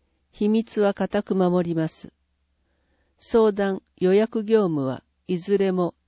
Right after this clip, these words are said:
正午から午後一時、二十一日祝日は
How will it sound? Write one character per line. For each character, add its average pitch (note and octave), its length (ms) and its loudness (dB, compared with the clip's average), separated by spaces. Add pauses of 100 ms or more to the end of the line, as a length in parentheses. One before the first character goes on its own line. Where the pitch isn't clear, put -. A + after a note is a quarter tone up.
(100)
正 A#3 360 2
午 D#3+ 160 0
か C3 160 -6
ら C3 160 -10 (100)
午 G3+ 240 2
後 D#3+ 140 2
一 C#3+ 320 -4
時、 C#3 180 -10 (760)
二 A#3 180 0
十 G3+ 200 -2
一 D#3 300 -4
日 F#3 500 -4
祝 - 360 -6
日 F#3+ 340 -8
は F3 220 -2